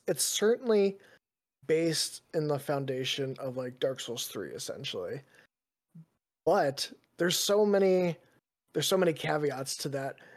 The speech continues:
to the point where it's like, it's not big Dark Souls. It is, it's really interesting,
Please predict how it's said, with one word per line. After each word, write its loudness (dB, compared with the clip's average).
to -2
the 2
point 2
where 6
it's 0
like, 2
it's 0
not 4
big 2
Dark 0
Souls. -4
It 2
is, 2
it's -2
really 4
interesting, -2